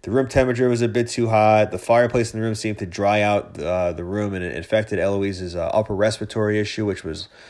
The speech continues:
lingering from a cold that she had last week. And freaking Bruno would bark as if we had ninjas breaking into her room at every floor creak or elevator guest or staff member walking by.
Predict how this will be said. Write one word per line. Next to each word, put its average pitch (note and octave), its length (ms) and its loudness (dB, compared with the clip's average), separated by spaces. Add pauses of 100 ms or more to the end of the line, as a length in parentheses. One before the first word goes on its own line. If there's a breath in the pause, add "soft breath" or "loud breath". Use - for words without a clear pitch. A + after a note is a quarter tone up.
(200 loud breath)
lingering G#2+ 360 -2
from C#2+ 180 -12
a - 20 -12
cold D3+ 320 4
that C#3 80 0
she C#3 140 -2
had B2+ 200 6
last A#2 300 2
week. A2+ 300 0
And F2+ 260 -4 (1040 soft breath)
freaking D#3 380 2
Bruno A#2+ 320 4
would F2+ 220 0
bark G#2+ 260 6
as G2+ 160 -2
if G2+ 160 0
we G2+ 80 -2
had F2 220 -4
ninjas F#2 840 -4 (180)
breaking G#2 320 -2
into F#2+ 220 -6
her F2 100 -2
room F2 100 -6
at D#2+ 80 -6
every D#2 220 -6
floor C#3 400 2
creak A#2 420 2
or G2 80 0
elevator G2 480 2
guest G2+ 500 0
or E2+ 120 -8
staff G2 400 -2
member F2 180 -8
walking E2 400 -4
by. G#2 540 2